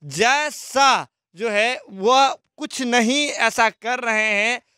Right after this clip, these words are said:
जब से आए हैं, बहुत सारी बातें लिखी है। उन्होंने सीधे तौर पे कहा है उनका ध्यान जो है, जो आपको बता दें, यानी कि जय शाह का ध्यान जो है पैंसठ हजार करोड़ रुपया मुनाफा कमाने पर केंद्रित है, न कि भारत का जो अभिमान जो है उसे ऊंचा करने में,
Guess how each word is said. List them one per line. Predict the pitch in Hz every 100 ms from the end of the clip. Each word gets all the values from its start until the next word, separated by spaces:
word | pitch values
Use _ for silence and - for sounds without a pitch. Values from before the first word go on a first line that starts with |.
| _
जब | 160 220 202
से | - 254
आए | 240 240
हैं, | 233 247
बहुत | 349 392
सारी | 302
बातें | 254 226
लिखी | 220 196 214
है। | 202 233
उन्होंने | 233 233
सीधे | 214 240
तौर | 226
पे | 214
कहा | 208 226
है | 233
उनका | 226 208 240
ध्यान | 175 185 226 262
जो | 220
है, | 185 175 208 247 - - - -
जो | 170 220 240
आपको | 247 208 - 214
बता | 226
दें, | 233
यानी | 226 226 226
कि | 226
जय | 208
शाह | 233 226
का | 233
ध्यान | 202 202 214
जो | 202
है | 185
पैंसठ | 214 _ 240 - 294 247
हजार | 208 226 226
करोड़ | - 214 220
रुपया | 214 208 214 220
मुनाफा | 220 202 202 196 214
कमाने | 214 196 196 202 202
पर | 208
केंद्रित | 185 254 302 285 -
है, | 143 - - - 190
न | 240 294
कि | - 226 247 269 226 _ _
भारत | 151 190 226 277 277 _
का | 226 214
जो | 202
अभिमान | 208 175 202 214 262 254
जो | 220
है | 196 220 -
उसे | 202 226 240 -
ऊंचा | 208 233 214
करने | 202 196 196
में, | 196 208 220